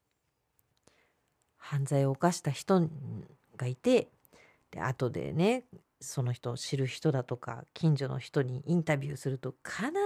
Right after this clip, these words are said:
ず言うじゃないですか。「とてもそんなことをするような風に見えなかった」って。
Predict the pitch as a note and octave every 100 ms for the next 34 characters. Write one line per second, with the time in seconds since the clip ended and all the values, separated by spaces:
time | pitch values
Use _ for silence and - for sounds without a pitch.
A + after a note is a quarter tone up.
0 | G4+ F#4 F4 E4+ C#4 G#3 D#3+ D3+ D3 -
1 | _ _ _ _ _ _ _ _ _ _
2 | - C3+ D3+ C3+ - C3 B2 - B2 A#2+
3 | - A#2+ A#2 A#2+ A#2+ A#2 A2+ G#2 A#2+ A2+
4 | A2+ A#2 A#2 A2 - - - - _ -
5 | C3